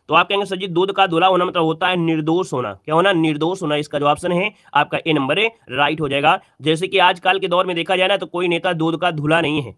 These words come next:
है ना, यहाँ पर आपका आंसर हो जाएगा ए नंबर। यहाँ पर आगे बढ़िए, क्वेश्चन आपसे अगला पूछा गया और आपसे कह रहा है, "जिसकी लाठी उसकी भैंस।"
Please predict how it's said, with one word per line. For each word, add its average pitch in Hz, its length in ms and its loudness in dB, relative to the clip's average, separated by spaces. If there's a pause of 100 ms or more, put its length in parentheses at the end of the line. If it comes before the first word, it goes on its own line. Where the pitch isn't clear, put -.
(120)
है 156 60 0
ना, 180 80 4
यहाँ 160 320 0
पर 160 380 -4
आपका 147 240 -2
आंसर 143 160 -6
हो 165 60 -4
जाएगा 139 460 -2
ए 135 60 -10
नंबर। 127 300 -4 (480)
यहाँ 160 140 4
पर 170 120 2
आगे 170 140 2
बढ़िए, 196 160 2
क्वेश्चन 180 240 -2
आपसे 165 180 -2
अगला 156 120 0
पूछा 165 240 -4
गया 180 140 0
और 180 80 4
आपसे 156 200 0
कह 156 100 -2
रहा 160 120 2
है, 196 60 0
"जिसकी 165 380 -4
लाठी 165 320 2
उसकी 160 280 -4
भैंस।" 131 320 -8